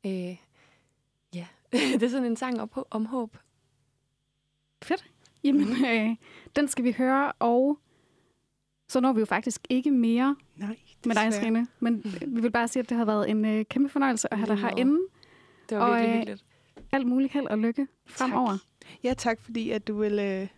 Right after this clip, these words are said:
Speaker 3: du vil komme her til morgen. Og nu kan vi jo ikke trække den længere. Vi skal høre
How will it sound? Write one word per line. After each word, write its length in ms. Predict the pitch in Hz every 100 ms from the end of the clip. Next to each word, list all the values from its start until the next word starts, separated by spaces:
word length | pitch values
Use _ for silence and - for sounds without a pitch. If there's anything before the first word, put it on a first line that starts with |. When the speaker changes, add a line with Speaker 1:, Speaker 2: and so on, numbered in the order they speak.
| -
Speaker 3:
du 60 | 220
vil 100 | 214
komme 260 | 214 214
her 220 | 233 214 - -
til 120 | 240
morgen. 340 | 214 208 233 226
Og 220 | 208 208 - - _ -
nu 60 |
kan 140 | 208 220
vi 40 |
jo 20 |
ikke 100 | 240
trække 220 | - 247 254
den 80 |
længere. 280 | 220 254 302 - _ -
Vi 100 | 254
skal 180 | -
høre 240 | 269 269